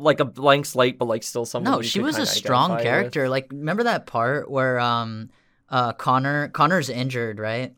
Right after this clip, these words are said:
Speaker 1: Uh,
Speaker 2: Oh,
Speaker 1: Kyle
Speaker 2: you're
Speaker 1: Reese.
Speaker 2: in-, you were injured, Connor? No.
Speaker 1: No.
Speaker 2: The, the Connor from the film was injured,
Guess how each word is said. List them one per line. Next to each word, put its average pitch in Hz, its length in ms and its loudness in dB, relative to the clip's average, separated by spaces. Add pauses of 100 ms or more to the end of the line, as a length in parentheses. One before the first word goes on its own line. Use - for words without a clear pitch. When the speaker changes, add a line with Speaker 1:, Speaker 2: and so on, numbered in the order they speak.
Speaker 1:
Uh, 110 80 -2 (260)
Speaker 2:
Oh, 233 140 -2
Speaker 1:
Kyle 127 300 0
Speaker 2:
you're 170 120 2
Speaker 1:
Reese. 143 240 -4
Speaker 2:
in-, 127 40 -8
you 135 60 -2
were 160 80 -6
injured, 185 360 -10
Connor? 240 240 -10 (100)
No. 110 200 -8 (200)
Speaker 1:
No. - 80 -6
Speaker 2:
The, 170 140 4
the 170 140 0
Connor 180 280 2
from 175 200 -4
the 139 100 -2
film 127 320 -2
was 127 120 -4
injured, 156 480 -4